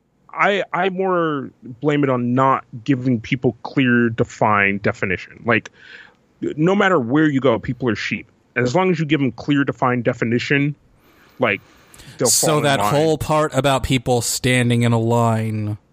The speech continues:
Speaker 2: w-, was just lost on them. Did, did,
Speaker 1: Yeah.
Speaker 2: does somebody, did somebody there need to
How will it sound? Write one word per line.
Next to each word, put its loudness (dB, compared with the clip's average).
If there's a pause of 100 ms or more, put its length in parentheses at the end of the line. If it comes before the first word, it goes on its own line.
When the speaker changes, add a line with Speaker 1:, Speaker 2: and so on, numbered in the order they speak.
(380)
Speaker 2:
w-, 0
was 2
just -2
lost 0
on -4
them. -8 (1700)
Did, 2
did, 0
Speaker 1:
Yeah. 2
Speaker 2:
does 0
somebody, 0 (240)
did 0
somebody 0
there 0
need 0
to 0